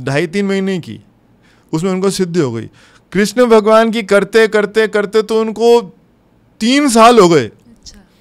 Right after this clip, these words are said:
Speaker 1: तो एक दिन गुरुदेव के मन में आया कि यार, गायत्री से तो कोई मैंने सौ गुना ज़्यादा नाम जप ये कर लिया,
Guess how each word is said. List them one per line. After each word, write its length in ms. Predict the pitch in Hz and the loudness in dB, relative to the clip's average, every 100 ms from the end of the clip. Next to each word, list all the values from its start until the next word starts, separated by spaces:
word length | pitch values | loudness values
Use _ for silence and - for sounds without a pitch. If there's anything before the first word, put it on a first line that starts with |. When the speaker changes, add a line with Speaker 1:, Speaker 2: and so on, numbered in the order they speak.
| _ _ _ _ _ _ _ _ _ | _ _ _ _ _ _ _ _ _
Speaker 1:
तो 60 | 202 | -2
एक 120 | 190 | 0
दिन 160 | 233 | -4
गुरुदेव 280 | 180 160 185 | -4 -2 -2
के 100 | 214 | -2
मन 180 | 190 180 | -4 -6
में 140 | 202 | -4
आया 260 | 190 190 233 | -4 -4 -6
कि 120 | 214 | -6
यार, 100 | 240 | -8
गायत्री 520 | 180 139 143 160 220 | -6 -6 -4 -6 -10
से 140 | 226 240 | -6 -6
तो 100 | 226 | -6
कोई 160 | 247 | -6
मैंने 220 | 240 233 220 | -4 -2 -2
सौ 420 | - - 180 196 | -4 -2 2 2
गुना 220 | 226 262 | 4 2
ज़्यादा 220 | 247 233 | 4 4
नाम 240 | 220 202 202 | 4 2 2
जप 200 | 214 - - | -2 -2 -16
ये 260 | 151 180 208 | -8 -4 -4
कर 160 | 175 | -4
लिया, 300 | 180 185 185 | -2 -4 -4